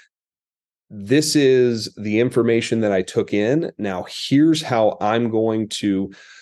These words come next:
bless my community, uh, bless those around me," whatever it is, then that education is just, it's, it's a treasure that you're holding on to,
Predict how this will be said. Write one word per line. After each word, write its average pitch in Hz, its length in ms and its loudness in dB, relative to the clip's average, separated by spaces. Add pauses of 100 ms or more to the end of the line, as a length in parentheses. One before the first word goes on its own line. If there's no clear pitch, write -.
(120)
bless 107 420 0
my 107 180 2
community, 113 760 -2 (200)
uh, 80 220 -4
bless 104 420 0
those 95 260 2
around 107 440 0
me," 104 240 0 (100)
whatever 98 440 0
it 92 80 0
is, 92 440 0 (240)
then 120 280 2
that 120 220 0
education 127 840 -2
is 104 360 0
just, 131 440 -4 (200)
it's, - 280 -4
it's - 260 -2
a 104 60 0
treasure 147 600 0
that 120 200 0
you're 92 100 -4
holding 117 460 0
on 117 240 2
to, 87 400 -8